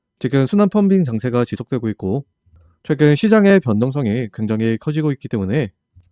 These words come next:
현금화 비중을 적절하게 늘려가시면서 기회를 포착하시는 게 굉장히 중요한데요. 특히 쿼크 체인처럼 시총이 낮은 코인들은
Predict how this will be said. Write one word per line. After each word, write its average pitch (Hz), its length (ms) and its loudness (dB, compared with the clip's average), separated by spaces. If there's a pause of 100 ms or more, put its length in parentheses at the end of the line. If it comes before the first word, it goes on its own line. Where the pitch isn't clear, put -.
(180)
현금화 196 480 4
비중을 120 640 -2
적절하게 147 580 0
늘려가시면서 107 800 -4 (520)
기회를 151 460 2
포착하시는 180 600 -4
게 104 340 -4
굉장히 117 440 -4
중요한데요. 104 580 -6 (880)
특히 147 320 2
쿼크 220 280 2
체인처럼 139 680 2 (400)
시총이 196 460 2
낮은 120 400 2
코인들은 117 580 -2